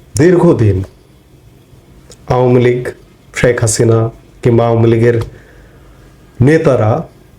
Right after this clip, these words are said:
যারা প্রধান নেতা নেত্রী, বড় নেতা নেত্রী, তারা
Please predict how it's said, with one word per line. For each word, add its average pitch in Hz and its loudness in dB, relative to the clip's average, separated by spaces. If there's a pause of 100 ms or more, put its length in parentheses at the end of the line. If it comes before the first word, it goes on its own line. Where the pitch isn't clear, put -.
(260)
যারা 139 2
প্রধান 143 0
নেতা 135 0 (140)
নেত্রী, 123 0
বড় 127 2
নেতা 113 0
নেত্রী, 104 0 (400)
তারা 190 0